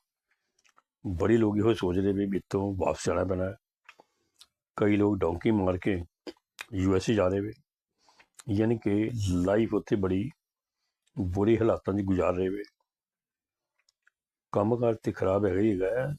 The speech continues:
ਰਿਹਾਇਸ਼ ਵੀ ਬੜੀ ਮੁਸ਼ਕਿਲ ਹੈ ਉੱਥੇ। ਕਈ ਟੈਂਟਾਂ 'ਚ ਰਹਿਣ ਦੇ ਵੇ। ਇਹਦਾ ਜਿਹੜਾ ਝਟਕਾ ਨਾ ਸਿਰਫ ਪੰਜਾਬੀਆਂ ਨੂੰ ਨਹੀਂ ਲੱਗਾ। ਅਗਰ ਤੁਸੀਂ ਸੋਚੋ ਵੀ ਪੰਜਾਬ ਦੇ ਸਟੂਡੈਂਟ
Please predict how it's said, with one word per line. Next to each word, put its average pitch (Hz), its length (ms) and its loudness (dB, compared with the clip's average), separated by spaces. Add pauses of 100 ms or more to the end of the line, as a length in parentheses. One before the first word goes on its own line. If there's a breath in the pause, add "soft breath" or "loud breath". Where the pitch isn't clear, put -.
(120)
ਰਿਹਾਇਸ਼ 95 400 2
ਵੀ 123 80 2
ਬੜੀ 104 180 0
ਮੁਸ਼ਕਿਲ 101 320 -2
ਹੈ 95 40 0
ਉੱਥੇ। 90 220 -6 (1700)
ਕਈ 110 200 2 (100)
ਟੈਂਟਾਂ 104 300 2
'ਚ 107 80 0
ਰਹਿਣ 107 180 2
ਦੇ 101 160 0
ਵੇ। 95 140 -6 (2000 loud breath)
ਇਹਦਾ 131 220 4
ਜਿਹੜਾ 120 220 2 (100)
ਝਟਕਾ - 340 -2
ਨਾ 113 140 0
ਸਿਰਫ 117 300 -2
ਪੰਜਾਬੀਆਂ 101 500 0
ਨੂੰ 123 80 2
ਨਹੀਂ 139 100 0
ਲੱਗਾ। 92 240 -2 (1080 loud breath)
ਅਗਰ 113 160 2
ਤੁਸੀਂ 107 260 0
ਸੋਚੋ 110 340 -2
ਵੀ 107 120 2
ਪੰਜਾਬ 101 460 0
ਦੇ 113 100 0
ਸਟੂਡੈਂਟ 98 580 -2